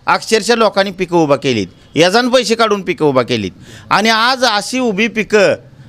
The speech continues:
डोळे देखत करपायला लागलीत. आज रब्बीला ह्यांनी एकच पाणी दिलेलं आहे आणि दुसऱ्या पाण्याचं पा-, वर्तन द्यायच्या अगोदर ह्यांनी उन्हाचं प्रकटन काढले. म्हणजे मग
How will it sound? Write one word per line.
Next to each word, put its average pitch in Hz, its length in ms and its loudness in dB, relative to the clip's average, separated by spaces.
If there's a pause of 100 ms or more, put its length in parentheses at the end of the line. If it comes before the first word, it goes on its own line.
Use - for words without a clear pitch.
(100)
डोळे 220 240 4
देखत 220 340 0
करपायला 196 400 2
लागलीत. 131 240 -2 (840)
आज 214 360 0 (120)
रब्बीला 202 420 2
ह्यांनी 233 220 0
एकच 240 380 0
पाणी 240 260 0
दिलेलं 170 320 0
आहे - 140 -14 (220)
आणि 180 160 0
दुसऱ्या 214 340 2
पाण्याचं 233 680 0 (340)
पा-, 202 200 2
वर्तन 196 400 0
द्यायच्या 214 360 2
अगोदर 196 340 0 (440)
ह्यांनी 214 220 2
उन्हाचं 233 400 2
प्रकटन 240 400 0
काढले. 185 340 -2 (800)
म्हणजे 233 420 2 (800)
मग 233 220 2